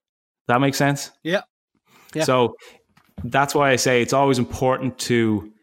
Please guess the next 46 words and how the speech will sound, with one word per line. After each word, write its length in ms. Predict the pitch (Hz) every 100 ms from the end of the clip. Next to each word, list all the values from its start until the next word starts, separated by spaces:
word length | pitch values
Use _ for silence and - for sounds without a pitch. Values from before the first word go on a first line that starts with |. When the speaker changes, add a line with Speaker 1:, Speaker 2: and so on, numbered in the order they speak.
| _ _ _ _ _
Speaker 1:
anticipate 1000 | 127 120 - - 147 143 123 127 120 117 -
rather 360 | 113 117 117
than 240 | 107 110 101
react. 600 | 95 98 120 - - - _ _ _ _ _ _ _ _ _
Because 540 | 107 117 107 101 - - _
if 120 | 107
I 140 | 131 131
had 200 | 123 113
just 160 | 110
kind 180 | - 104
of 140 | 95 92 _ _ _ -
went 200 | 147 143
out 160 | 123
for 120 | - 113
a 40 |
run, 320 | 123 139 135
not 180 | 120 113
looked 140 | 110
at 60 | -
my 100 | 113
blood 200 | 120 139
sugar, 240 | 139 127 117
not 420 | 113 110 - -
planned 340 | - 117 110
ahead 220 | 101 107
of 60 | 107
my 120 | 98
day, 420 | 101 113 110 107 - _ _ _ _ _ _
blood 180 | - 131
sugar 220 | 127 110
would 140 | 107 101
have 80 | -
plummeted, 420 | 123 117 113 104 - _ _ _ _ _ _
would 120 | -
have 80 | 113
been 100 | 104
a 40 | 98
crappy 360 | - 131 123
start 320 | 95 110 101
to 80 | -
the 60 | 92
day, 180 | 101 95
would 140 | 104
have 60 | 104
felt 260 | 101 95
awful. 420 | 101 90 - -